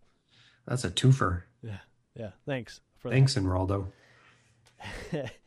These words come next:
Speaker 2: And, uh, yeah, yeah. So that's
Speaker 1: Did you just call him Geraldo?
Speaker 2: I, Gerardo, Geraldo, Gerando, <laughs> I don't know.
Speaker 1: Henraldo.
Speaker 2: Henraldo. We appreciate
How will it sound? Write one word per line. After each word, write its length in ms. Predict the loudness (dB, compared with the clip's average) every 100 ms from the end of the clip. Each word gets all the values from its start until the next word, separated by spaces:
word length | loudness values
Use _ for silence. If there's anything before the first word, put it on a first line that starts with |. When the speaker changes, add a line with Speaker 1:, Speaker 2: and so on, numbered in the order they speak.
| _ _ _ -12
Speaker 2:
And, 600 | -10 -6 -4 -4 -4 -4
uh, 360 | -2 -2 -2 -4
yeah, 240 | -6 -6
yeah. 320 | -8 -10 -12 -14
So 160 | -12
that's 160 | -10 -6
Speaker 1:
Did 80 | -2
you 80 | 2
just 120 | 2
call 240 | 6 6 8
him 140 | 8
Geraldo? 640 | 6 4 4 4 0 0 0
Speaker 2:
I, 180 | 0 2 0 0 -8 -20 -20 -20 -14
Gerardo, 640 | -8 -6 -4 -4 -2 -2
Geraldo, 680 | -4 -4 -2 -2 -2 -4 -8
Gerando, 840 | -6 0 0 4 4 2 -2 -4 -6
<laughs> 40 |
I 120 | -4 -6
don't 140 | -6
know. 260 | -12 -12 -12 -12 -2
Speaker 1:
Henraldo. 1040 | 2 8 10 8 6 2 2 0 0 -2 -6
Speaker 2:
Henraldo. 920 | -6 -6 -4 0 0 0 -6 -10 -12 -10
We 320 | -8 -8 -10 -14
appreciate 800 | -14 -10 -10 -10 -10 -12 -14